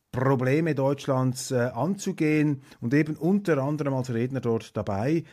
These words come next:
der Joachim Gauck, Freude an der Freiheit, eine Freiheitsrede. Wir dokumentieren sie hier in dieser Ausgabe. Das Leben der Cäsaren, Roms bedeutendste Herrscher und die Pare-, Parallelen zu heute.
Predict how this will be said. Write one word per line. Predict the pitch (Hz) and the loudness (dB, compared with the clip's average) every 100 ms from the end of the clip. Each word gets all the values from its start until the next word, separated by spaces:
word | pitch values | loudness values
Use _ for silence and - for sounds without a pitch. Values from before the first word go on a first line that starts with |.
| - - | -10 -2
der | |
Joachim | 120 120 120 - 113 | 0 2 0 -2 -4
Gauck, | 110 113 135 | -4 -4 -4
Freude | - 120 120 120 | -2 0 0 -2
an | 107 | -4
der | 107 | -6
Freiheit, | 101 107 123 117 104 | -8 -6 -6 -6 -6
eine | 101 | -8
Freiheitsrede. | 101 98 117 107 110 104 101 | -8 -6 -8 -6 -8 -6 -6
Wir | 107 | -4
dokumentieren | 104 - 104 95 101 98 101 | -6 -4 -4 -2 -4 -4 -4
sie | 107 | -6
hier | 92 98 101 - | -4 -4 -4 0
in | 170 151 | 2 2
dieser | 139 123 110 | 0 0 -2
Ausgabe. | 127 131 95 87 | -2 -4 -10 -8
Das | 110 123 | -6 2
Leben | 190 196 | 4 4
der | 175 170 | 0 0
Cäsaren, | 165 147 165 208 233 208 - - - | 0 0 4 4 2 -2 -14 -14 0
Roms | 127 165 214 214 - | 4 6 6 2 -2
bedeutendste | 165 156 175 185 160 - 131 | 0 4 4 2 -8 -2 2
Herrscher | 147 180 - 156 - - - - | 2 2 -2 -6 -6 -20 -14 -4
und | 160 143 | -2 -2
die | |
Pare-, | 135 135 135 151 | -2 0 2 2
Parallelen | 156 143 139 131 143 147 135 | 0 0 2 4 4 2 0
zu | 135 117 | -2 0
heute. | 156 185 196 165 | 0 2 2 2